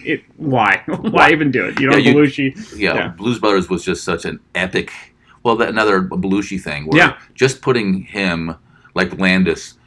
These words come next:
Speaker 2: look at those guys in a Animal House, just like, what do we do? Just roll. Roll the film.
Speaker 1: Yeah. <laughs> That's all
Speaker 2: Let,
Speaker 1: you need to
Speaker 2: let
Speaker 1: do.
Speaker 2: 'em rip.
Speaker 1: Yeah.
Speaker 2: <laughs>
Speaker 1: Especially coming from National Lampoon and, and, and Saturday Night Live and things like that.
Speaker 2: Absolutely.
Speaker 1: Okay, we're in the holiday season. What is your favorite holiday movie?
Speaker 2: Um,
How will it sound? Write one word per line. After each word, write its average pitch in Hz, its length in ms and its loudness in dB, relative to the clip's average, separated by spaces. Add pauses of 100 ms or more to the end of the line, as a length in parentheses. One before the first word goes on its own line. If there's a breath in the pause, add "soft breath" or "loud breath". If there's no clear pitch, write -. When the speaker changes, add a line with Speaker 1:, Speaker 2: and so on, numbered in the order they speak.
(220)
Speaker 2:
look 101 120 -4
at 90 60 -8
those 98 220 0
guys 82 480 0
in 90 140 -6
a 76 280 -6
Animal 82 240 -6
House, 78 160 -10
just - 180 -8
like, - 200 -6 (180)
what 98 100 -4
do 104 40 -2
we 104 80 0
do? 98 160 0
Just - 160 -12
roll. 95 320 2 (140)
Roll 110 180 4
the 110 60 -8
film. 98 180 -2
Speaker 1:
Yeah. 170 300 4
<laughs> - 40 -16
That's 220 520 0
all 233 80 8
Speaker 2:
Let, 226 160 8
Speaker 1:
you 240 60 6
need 240 120 6
to - 60 2
Speaker 2:
let 135 160 8
Speaker 1:
do. 143 80 4
Speaker 2:
'em 135 60 4
rip. 117 280 2
Speaker 1:
Yeah. 240 400 2
Speaker 2:
<laughs> - 80 -14
Speaker 1:
Especially 214 480 2
coming 196 260 2
from 185 140 -2
National 160 320 0
Lampoon 139 480 4
and, 117 160 0
and, 107 240 -2
and 101 200 -8
Saturday 120 220 0
Night 98 100 -4
Live 104 320 -8
and 123 140 -8
things - 200 -12
like - 160 -14
that. - 160 -14
Speaker 2:
Absolutely. 143 540 -2
Speaker 1:
Okay, 175 220 8
we're 160 240 10
in 180 120 6
the 170 100 4
holiday 180 380 4
season. 151 600 0
What 180 180 2
is 202 120 -2
your 175 100 2
favorite 165 360 -2
holiday 170 540 -2
movie? 107 420 -2
Speaker 2:
Um, 85 560 -4